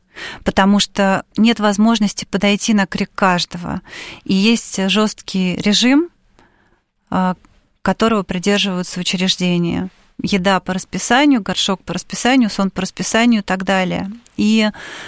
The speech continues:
а, хуже всего то, что со временем, м,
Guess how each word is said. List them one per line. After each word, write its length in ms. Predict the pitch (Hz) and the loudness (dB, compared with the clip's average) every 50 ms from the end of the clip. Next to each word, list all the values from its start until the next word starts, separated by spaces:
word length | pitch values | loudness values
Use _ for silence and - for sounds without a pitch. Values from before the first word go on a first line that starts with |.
| - - - - | -16 -18 -8 -2
а, 280 | - 202 202 202 202 202 | 0 2 2 2 2 0
хуже 300 | - - 247 269 262 254 | 0 0 0 2 2 0
всего 320 | - - - 220 220 233 | -2 -2 -2 0 0 0
то, 240 | 226 - 247 277 320 | 0 2 0 2 2
что 400 | 339 - - - 214 214 202 208 | 0 -2 -4 -4 -2 0 0 0
со 180 | 208 - - 208 | 0 0 -2 0
временем, 600 | 202 220 254 277 285 277 247 226 220 208 190 - - | 2 4 4 6 6 6 6 4 4 2 0 -2 -4
м, 220 | - - - - | -4 -4 -4 -4